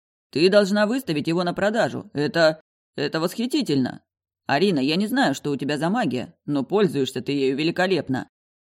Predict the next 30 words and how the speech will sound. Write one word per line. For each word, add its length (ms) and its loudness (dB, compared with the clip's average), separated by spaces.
Принц 380 0
запил 400 -6
чаем 380 -4
остатки 400 -8
выпечки. 600 -8
«А 140 -4
что, 260 -8
собственно, 500 -4
у 60 0
меня 260 -2
за 140 -4
магия?» 480 -4
Осмотрела 520 -2
свои 240 -4
ладони, 540 -4
пощелкала 560 -6
пальцами, 580 -6
потом 320 -6
села 300 -4
в 80 -14
позу 240 -4
лотоса 360 -6
прямо 280 -2
у 80 -4
стола 400 -8
и 100 -2
прислушалась 640 -6
к 80 -10
внутренним 440 -2
ощущениям. 720 -8